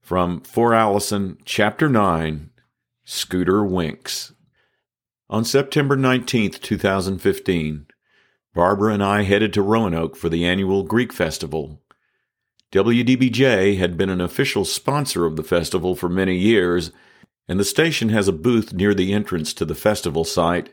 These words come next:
held on the grounds of the Holy Trinity Greek Orthodox Church. The booth is continually manned with local news personalities, bringing good P R for the station and an opportunity for viewers to see their favorite T V friends in person.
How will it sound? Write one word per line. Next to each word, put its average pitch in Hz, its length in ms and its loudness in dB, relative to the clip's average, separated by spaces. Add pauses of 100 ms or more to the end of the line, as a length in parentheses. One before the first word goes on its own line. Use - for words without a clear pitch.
(380)
held 101 340 2
on 95 120 2
the 92 80 0
grounds 92 540 2
of 82 180 -2
the 82 80 2
Holy 95 340 2
Trinity 95 480 0
Greek 87 480 0
Orthodox 87 640 0
Church. - 640 -4 (880)
The - 80 -8
booth 107 560 0
is 85 140 -2
continually 110 680 0
manned 101 420 2
with 85 180 0
local 87 400 0
news 113 320 2
personalities, 107 960 0 (420)
bringing 98 460 0
good 156 260 0
P 135 180 4
R 117 280 4
for 85 160 -2
the 78 80 -4
station 92 640 0 (340)
and 95 160 2
an 95 100 2
opportunity 107 640 2
for 80 160 -2
viewers 92 540 0 (140)
to 104 100 0
see 151 240 0
their 120 140 2
favorite 113 440 2
T 123 200 0
V 135 120 2
friends 85 380 -2
in 92 120 -2
person. 101 520 -4